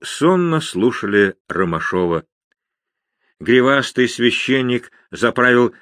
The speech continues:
перстами за ухо волосы и внимал. Акцизный строго протер очки, будто собирался разглядеть в них каждое слово инспектора. Лавочник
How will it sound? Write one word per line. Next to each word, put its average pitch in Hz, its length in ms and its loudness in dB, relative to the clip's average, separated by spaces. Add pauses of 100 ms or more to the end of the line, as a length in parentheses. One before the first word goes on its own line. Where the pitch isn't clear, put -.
(140)
перстами 117 680 0
за 110 260 0
ухо 104 340 0
волосы 110 680 0 (200)
и 98 100 0
внимал. 87 440 -6 (1120)
Акцизный 95 840 -2 (460)
строго 95 540 0
протер 87 480 -2
очки, 120 440 -6 (520)
будто 107 520 2 (120)
собирался 110 760 0 (280)
разглядеть 104 720 0
в 92 60 -4
них 104 320 -4 (320)
каждое 101 480 0
слово 92 340 -2
инспектора. 80 600 -6 (1000)
Лавочник 95 640 -2